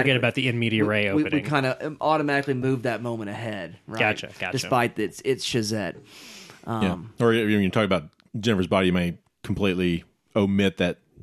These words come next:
Speaker 3: it bookends with the asylum unless you're really
Speaker 1: Sure.
Speaker 2: Mm-hmm.
Speaker 3: you know, which is a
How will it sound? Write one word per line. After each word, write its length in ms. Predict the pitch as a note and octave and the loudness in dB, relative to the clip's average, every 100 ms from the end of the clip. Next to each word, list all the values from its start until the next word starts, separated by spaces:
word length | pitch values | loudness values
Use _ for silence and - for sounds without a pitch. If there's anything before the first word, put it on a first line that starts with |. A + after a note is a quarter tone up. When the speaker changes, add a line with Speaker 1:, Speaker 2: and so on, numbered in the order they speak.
| - - | -14 -2
Speaker 3:
it 160 | G2+ F#2+ | 0 2
bookends 340 | G2+ G2 F2+ | 0 0 -2
with 140 | F2+ | -2
the 160 | - F2 | -2 -2
asylum 420 | E2+ F#2+ F2+ D#2+ | -2 -2 -2 -6
unless 300 | D#2 E2 E2 | -6 -6 -6
you're 100 | D#2+ | -6
really 380 | E2 E2+ D2+ D2+ - | -4 -4 -6 -8 -6
Speaker 1:
Sure. 280 | - D3 | 0 0
Speaker 2:
Mm-hmm. 440 | - C3+ C#3 B2+ B2 | 0 0 2 4 4
Speaker 3:
you 200 | F#2+ F#2 | 2 0
know, 160 | E2 - | -4 -6
which 180 | F#2+ - | -8 -8
is 160 | D#2+ | -10
a 140 | F#2+ | -8